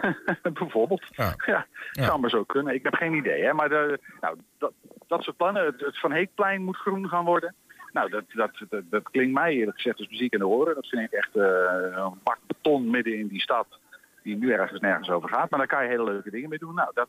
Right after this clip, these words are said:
Speaker 1: dat staat ook in die plannen van bewoners die, eh, uitgevoerd gaan worden de komende periode.
Speaker 2: Ja.
Speaker 1: Dus er zitten een aantal concrete dingen in. Er zitten ook een aantal dingen in die wat op de lange termijn, eh, op de middellange termijn spelen. Bijvoorbeeld de omtovering van het oude V en D-pand,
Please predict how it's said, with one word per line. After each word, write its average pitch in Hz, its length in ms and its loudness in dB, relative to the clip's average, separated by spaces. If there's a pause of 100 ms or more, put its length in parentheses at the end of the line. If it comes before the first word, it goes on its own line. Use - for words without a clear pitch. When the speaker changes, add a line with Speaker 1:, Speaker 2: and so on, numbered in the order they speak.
Speaker 1:
dat 170 180 0
staat 160 320 0
ook 170 220 -2
in 151 80 -8
die 151 140 -10
plannen 156 240 0
van 107 220 -4
bewoners 151 380 -2
die, 139 260 -6
eh, 117 100 -2
uitgevoerd - 380 -4
gaan 87 140 -6
worden 80 200 -6
de - 60 -6
komende 82 300 -4
periode. 73 480 -6
Speaker 2:
Ja. 98 320 2
Speaker 1:
Dus 123 160 0
er 160 100 4
zitten 226 220 0
een 175 60 2
aantal 160 240 -2
concrete 165 480 0
dingen 185 300 0
in. 233 240 -4
Er - 260 -18
zitten - 180 2
ook - 100 2
een 208 60 2
aantal 165 240 0
dingen 156 260 0
in 147 80 -2
die 143 100 -4
wat 135 100 2
op - 80 -20
de 127 80 -6
lange 180 260 2
termijn, 165 460 -2
eh, 156 200 2
op 151 120 -4
de 127 80 -8
middellange 165 400 2
termijn 147 360 -2
spelen. 151 380 0
Bijvoorbeeld 127 360 -2
de 117 160 2
omtovering 131 640 0
van 117 140 -2
het 117 80 2
oude 113 360 0
V 104 140 0
en 170 140 4
D-pand, 165 360 -2